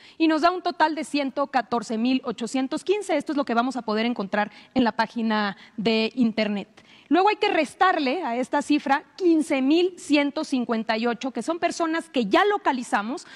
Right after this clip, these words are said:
con la metodología expuesta aquí por el jefe de gobierno, con prueba de vida.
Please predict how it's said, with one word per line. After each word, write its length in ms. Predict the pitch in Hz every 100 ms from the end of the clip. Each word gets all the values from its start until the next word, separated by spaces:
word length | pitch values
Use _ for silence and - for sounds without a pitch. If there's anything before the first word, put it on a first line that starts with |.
| -
con 160 | - 262
la 60 | 247
metodología 580 | 247 240 226 226 294
expuesta 380 | 277 - 262 254
aquí 180 | 240 311
por 160 | 285 220
el 80 |
jefe 380 | 196 226 240 226
de 80 | 214
gobierno, 440 | 233 311 349 349
con 180 | - 208
prueba 380 | 214 226 226 220 - - -
de 160 | 247 262
vida. 300 | 370 381